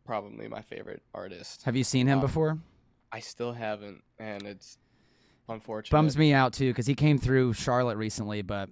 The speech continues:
Speaker 2: I couldn't make
Speaker 1: Yeah.
Speaker 2: it.
Speaker 1: Yeah, a couple of my friends went to that, but I was gone.
Speaker 2: Yeah.
Speaker 1: Um, but yeah, so I mean, I'll sit here and write, like, the stupidest, most ignorant, heavy shit that I can,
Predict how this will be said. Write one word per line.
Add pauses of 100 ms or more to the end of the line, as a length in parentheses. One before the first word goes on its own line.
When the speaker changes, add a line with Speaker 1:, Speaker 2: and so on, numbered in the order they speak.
Speaker 2:
I
couldn't
make
Speaker 1:
Yeah.
Speaker 2:
it. (200)
Speaker 1:
Yeah,
a
couple
of
my
friends
went
to
that,
but
I
was
gone. (140)
Speaker 2:
Yeah.
Speaker 1:
Um, (880)
but
yeah,
so
I
mean, (480)
I'll
sit
here
and (440)
write, (140)
like,
the
stupidest,
most
ignorant,
heavy
shit
that
I
can,